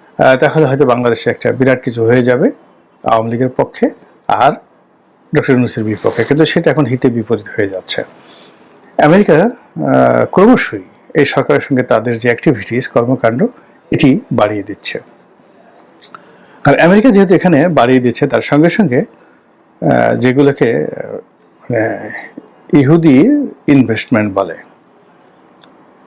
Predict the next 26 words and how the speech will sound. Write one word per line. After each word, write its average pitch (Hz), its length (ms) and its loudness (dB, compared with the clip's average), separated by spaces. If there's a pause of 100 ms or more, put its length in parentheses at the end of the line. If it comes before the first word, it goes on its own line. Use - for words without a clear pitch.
(160)
সেই 190 180 2
জিনিসগুলো 180 360 4
বাংলাদেশে 127 420 0
ঢুকে 113 240 -2
গেছে। 110 220 0
আপনি 139 180 0
জানেন 135 260 2
যে 208 100 4
বিশ্বের, 175 500 0
আহ, - 360 -2
এই 147 100 4
যে 135 100 2
Facebook 123 420 0
বলেন, 117 340 0
Twitter 120 340 -2
বলেন, 113 460 0 (720)
তারপরে, 120 680 0 (440)
আহ, 110 640 -10 (200)
কোকাকোলা 123 540 0
বলেন, 117 280 2
পেপসি 123 440 -2
বলেন, 113 340 0
ব্যাংক 123 400 -2
বলেন, 113 320 -2
বিমা 123 280 2
বলেন, 113 340 -4